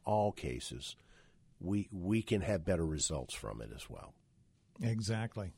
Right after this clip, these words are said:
Speaker 2: exactly. Let me go ahead and jump in here at this moment and, uh, just sort of remind our listeners about, uh, if,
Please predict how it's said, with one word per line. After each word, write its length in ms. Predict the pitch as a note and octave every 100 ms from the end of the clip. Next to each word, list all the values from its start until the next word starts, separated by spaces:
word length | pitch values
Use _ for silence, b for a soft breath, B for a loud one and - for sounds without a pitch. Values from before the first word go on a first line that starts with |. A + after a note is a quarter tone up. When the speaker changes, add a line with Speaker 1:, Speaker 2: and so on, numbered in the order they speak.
| -
Speaker 2:
exactly. 560 | G#2 G#2+ G#2 A2+ G#2+ G#2+
Let 140 | F#3+
me 80 | C4+
go 160 | G#3+ F#3
ahead 180 | D3
and 100 | B2+ G#2+
jump 280 | B2 G#2+
in 100 | B2
here 220 | B2+ G#2+ G2+
at 120 | -
this 180 | B2+ -
moment 300 | G#2+ F#2+ F2+ - B B B B B
and, 440 | - G#2+ G#2 G2+ G2
uh, 200 | F#2+ F2+ B2+
just 340 | A#2 - -
sort 240 | - C3 A#2
of 100 | G#2
remind 400 | G#2 A2+ A#2 A2
our 100 | G2+
listeners 460 | A#2+ - B2 F#2+
about, 320 | G2 G#2+ G2+ -
uh, 140 | G2+ F2+ b b b b A#2+
if, 200 | G#2+